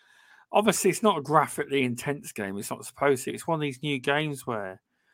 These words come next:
you make the decisions, and the moral decisions can change the effects of the game and how the story goes. Um, I did struggle in parts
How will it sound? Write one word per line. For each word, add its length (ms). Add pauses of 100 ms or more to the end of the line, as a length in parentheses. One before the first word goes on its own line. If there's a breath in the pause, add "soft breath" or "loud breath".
(260)
you 560
make 300
the 80
decisions, 680
and 320 (220)
the 80
moral 440
decisions 580
can 240
change 460
the 180
effects 480
of 60
the 60
game 440 (720 soft breath)
and 100
how 240
the 140
story 480
goes. 680 (320)
Um, 460 (1300)
I 120
did 220
struggle 640 (200)
in 200
parts 480